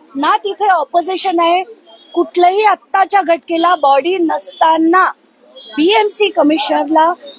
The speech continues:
कुठलेही अधिकार नाहीत की त्यांनी बीएमसीची जमीन किंवा बीएमसीचा पैसा कोणाच्याही घशात घालता येणार. तरी सुद्धा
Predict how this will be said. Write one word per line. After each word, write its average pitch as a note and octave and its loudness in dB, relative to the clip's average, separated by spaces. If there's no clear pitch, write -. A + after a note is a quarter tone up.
कुठलेही F4 2
अधिकार E4+ 0
नाहीत C#4+ -2
की F4+ 0
त्यांनी D#4 0
बीएमसीची F4 0
जमीन D#4 -2
किंवा G4 0
बीएमसीचा F#4 -2
पैसा D4+ -2
कोणाच्याही F4 0
घशात D4+ 0
घालता C#4 -2
येणार. C4+ 0
तरी G4 2
सुद्धा D#4+ 0